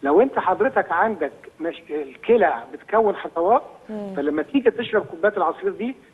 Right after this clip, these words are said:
Speaker 1: لازم تبعد عن المأكولات الغنيه بالاوكزالات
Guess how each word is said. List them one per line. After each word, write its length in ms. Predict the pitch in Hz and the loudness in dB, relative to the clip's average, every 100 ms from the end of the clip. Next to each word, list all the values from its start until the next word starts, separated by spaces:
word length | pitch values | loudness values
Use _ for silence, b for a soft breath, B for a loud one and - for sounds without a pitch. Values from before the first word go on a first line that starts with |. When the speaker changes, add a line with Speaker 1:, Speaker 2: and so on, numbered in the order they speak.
| _ | _
Speaker 1:
لازم 280 | 165 185 190 | -4 0 -2
تبعد 380 | - 254 220 180 | -2 0 2 4
عن 200 | 175 208 | 4 4
المأكولات 580 | 185 156 - 180 175 170 | 0 -4 -4 0 0 -2
الغنيه 560 | 147 143 160 214 214 143 | -6 -6 -2 2 2 2
بالاوكزالات 600 | 170 - 165 190 254 | -2 -4 0 2 2